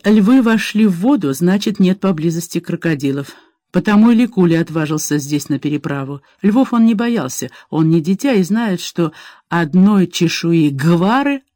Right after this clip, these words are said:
которая на тонком шнурке висит у него на шее, достаточно, чтобы их не опасаться. Шип гвары дала ему мать, когда уходил он на юго-запад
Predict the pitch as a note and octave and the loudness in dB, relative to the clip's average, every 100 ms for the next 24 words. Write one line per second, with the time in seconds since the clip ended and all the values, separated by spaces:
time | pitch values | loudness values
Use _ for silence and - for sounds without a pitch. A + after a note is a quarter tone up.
0 | _ _ _ _ A3 A#3+ A3 G#3+ G#3 A3 | _ _ _ _ 0 2 2 0 0 0
1 | G#3 G3+ G3 - G3+ G3+ G#3 F#3+ F#3+ - | -2 0 -4 -2 -2 -2 0 2 0 -2
2 | G3 F#3 F#3 F3+ F3+ F3+ F3 F3 E3 - | -2 0 0 0 -2 -4 -2 -4 -6 -20
3 | _ D#3+ F3 E3 B3+ C#4 B3+ - A#3+ A3+ | _ -4 -4 -2 -2 -2 -2 -4 -4 -4
4 | _ - A3 F3+ D3+ D#3+ D3 C3 C#3 B2+ | _ -6 -4 -2 -2 -4 -6 -6 -10 -14
5 | B2+ B2+ - A#2 _ _ _ _ _ _ | -14 -14 -14 -16 _ _ _ _ _ _
6 | _ _ - _ _ _ _ - _ _ | _ _ -20 _ _ _ _ -20 _ _
7 | - - C#4+ D#4+ - _ _ F3 E3+ F#3 | -6 0 2 2 -2 _ _ -2 2 2
8 | F3+ B2+ B2 - _ D#3 F#3 G#3+ B3 A3 | 0 -2 -8 -12 _ -2 0 2 2 2
9 | D#3 D#3 - - D3+ D3 D#3 - D3+ D3 | 0 -2 -6 -8 -6 -2 -4 -2 -6 -2
10 | F#3 F#3+ D3+ C#3+ C#3+ C#3+ C3+ E3+ G3+ G#3+ | 0 0 0 -2 -4 -6 -4 -4 -4 -6